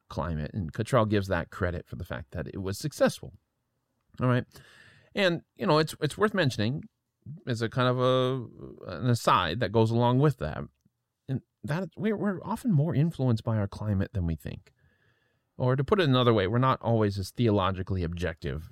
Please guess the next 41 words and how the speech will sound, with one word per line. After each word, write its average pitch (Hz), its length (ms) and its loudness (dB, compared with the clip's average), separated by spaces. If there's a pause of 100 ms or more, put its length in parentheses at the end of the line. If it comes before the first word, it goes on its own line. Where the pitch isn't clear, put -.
as - 160 -6
we 87 120 0
imagine. 82 580 -6 (1300)
Now, 156 100 2
credit 202 320 4
is 170 140 4
also 156 200 6
due 139 200 4
to 135 100 -2
the 131 60 0
Review 113 280 4
and 101 120 4
Herald 101 200 2
Publishing 160 400 4
Association, 123 600 2
which 107 200 -4
bet, 113 280 2 (520)
I, 82 260 -8 (120)
I 104 140 -2
would 95 160 -4
say 80 180 -6
probably 85 320 -12
by 87 120 -18
the 95 120 -6
end 101 140 0
of 90 40 -4
the 87 60 -4
project, 104 400 -4
close 110 240 -4
to 110 120 -2
a 92 40 2
million 107 500 4
dollars 117 540 0 (420)
on 165 160 2
it. 226 140 0 (920)
That 135 100 2
was 123 160 2
a 120 240 2
huge, 117 800 2 (800)
huge 196 360 4
sum 95 480 -4